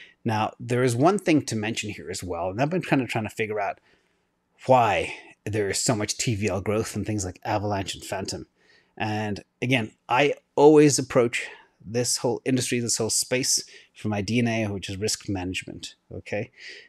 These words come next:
So I look for risk first. Now, in this article as well, they did highlight a couple of things that Avalanche and Phantom have things like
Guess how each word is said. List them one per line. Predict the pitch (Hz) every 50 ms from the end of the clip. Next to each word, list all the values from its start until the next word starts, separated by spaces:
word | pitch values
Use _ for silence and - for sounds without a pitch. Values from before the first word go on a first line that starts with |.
| _
So | - - - 107 101 87
I | 78 101
look | 104 110 - -
for | - - 104
risk | 98 113 139 - - - - -
first. | - - 117 87 71 - - - - - - _
Now, | 113 110 98 98 98 - - _ - - - - - - _ _ _ _ _ _ _ -
in | 127 135 139 147
this | 151 156 147 - - - -
article | 120 123 123 139 - - 135 123
as | 117 113 -
well, | 120 113 104
they | 101 104 110
did | 107 - 139 147 139
highlight | - - - 147 135 131 127 113 110 -
a | -
couple | - 120 110 - 113
of | 107 -
things | 110 98 95 98 98 - -
that | - 107 101 98 - - - - - - - - - - _ _ _ - -
Avalanche | 139 127 117 123 127 123 120 120 120 117
and | 110 -
Phantom | - 123 120 123 - - 127 120 127
have | 120 - - - - 110 110 104
things | - - 120 117 110 -
like | 110 104 -